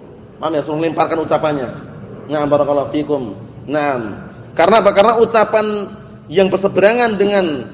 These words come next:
ucapan Rasulullah itu nggak ada qimahnya, nggak ada harganya. Nah, nggak ada nilainya. Jadi upayakan semaksimal mungkin kita harus menyandarkan syariat atau agama kita ini kepada apa?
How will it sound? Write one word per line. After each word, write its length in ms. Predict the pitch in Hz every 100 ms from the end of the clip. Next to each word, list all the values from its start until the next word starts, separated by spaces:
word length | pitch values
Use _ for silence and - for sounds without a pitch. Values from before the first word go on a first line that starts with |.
| -
ucapan 400 | - 190 202 202 202
Rasulullah 280 | 185 190 196
itu 60 | 226
nggak 160 | 190 185 170
ada 40 |
qimahnya, 420 | 175 185 180 170 165
nggak 120 | 156 151
ada 80 | 151
harganya. 480 | 151 151 147 131 101 - - - - -
Nah, 200 | 131 160
nggak 180 | 175 165 165
ada 80 | 170
nilainya. 560 | 170 180 180 185 175 123 - - - - -
Jadi 280 | 135 131 165
upayakan 440 | 156 151 151 151
semaksimal 480 | 151 156 - 147 147
mungkin 640 | 147 147 147 165 190 202 202 - - -
kita 520 | 156 156 165 180 170
harus 560 | 147 165 202 190 - - - -
menyandarkan 880 | 151 165 147 156 190 190 175 131 101 - - - -
syariat 640 | - 156 160 160 - -
atau 200 | 143 160
agama 360 | 151 147 151 147
kita 320 | 151 156 151
ini 160 | 170 170
kepada 400 | 151 139 156 139
apa? 160 | 147